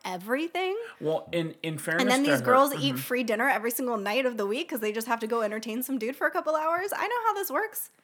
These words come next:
Speaker 2: In
Speaker 1: I have girlfriends.
Speaker 2: <laughs> in fairness to her, the way the conversation went, um, I told her I was going to this show, and she said, "Oh, we should go sometime," you know, probably meaning to another show. And then I,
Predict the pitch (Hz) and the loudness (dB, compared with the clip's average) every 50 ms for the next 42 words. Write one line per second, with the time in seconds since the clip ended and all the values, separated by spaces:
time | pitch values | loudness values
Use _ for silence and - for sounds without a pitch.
0 | _ _ - - - 381 427 494 494 381 277 320 381 440 - 453 466 466 480 - | _ _ -4 0 0 2 4 4 4 6 8 6 8 8 6 4 4 2 0 -2
1 | - 165 - - 135 - - 117 - - - 539 - - - - - - - - | -4 -2 -2 -2 -2 -2 -2 -6 -6 -2 -2 -2 -2 -4 -6 -8 -8 -4 2 4
2 | 466 - - - 440 - 156 143 - - 160 175 190 208 202 - - 147 123 120 | 4 4 6 4 2 2 2 2 2 4 4 4 4 2 0 -2 -2 0 2 4
3 | 120 127 127 120 117 117 117 117 - - 120 117 123 117 123 113 113 - - 117 | 4 4 4 4 4 4 4 2 2 0 0 0 0 -2 -4 -6 -6 -4 -4 -2
4 | 104 98 98 101 110 110 - - _ - 101 98 95 92 92 90 - - 104 110 | 0 2 2 2 2 0 -4 -10 _ -8 -6 -6 -6 -6 -8 -6 -4 -4 -6 -4
5 | - 117 113 107 98 95 95 95 - - 107 98 98 90 87 - - - - 139 | -6 -6 -2 0 0 0 0 -2 -4 -6 -4 -4 -4 -6 -8 -10 -8 -2 0 2
6 | 135 131 110 107 - - 120 120 120 107 92 139 131 110 113 110 - 135 110 101 | 2 2 0 -4 -6 -8 -6 -2 0 0 0 0 0 -2 -2 -4 -6 -6 -4 0
7 | 117 123 135 139 - 117 110 - 117 107 104 104 104 98 - - 101 120 110 98 | 2 2 2 0 -2 -8 -8 -4 -2 -2 -2 -2 -4 -8 -10 -10 -8 -6 -6 -6
8 | 98 - - - 131 117 110 107 104 107 110 110 107 104 - 117 104 98 95 107 | -6 -8 -6 -2 0 2 2 2 2 0 0 0 -2 -2 -4 -6 -4 -2 0 0
9 | 107 107 107 - - 110 101 98 98 98 101 104 104 104 107 120 139 131 127 127 | 0 0 -2 -4 -2 -2 0 0 0 -2 -2 0 2 4 4 4 2 0 -2 -6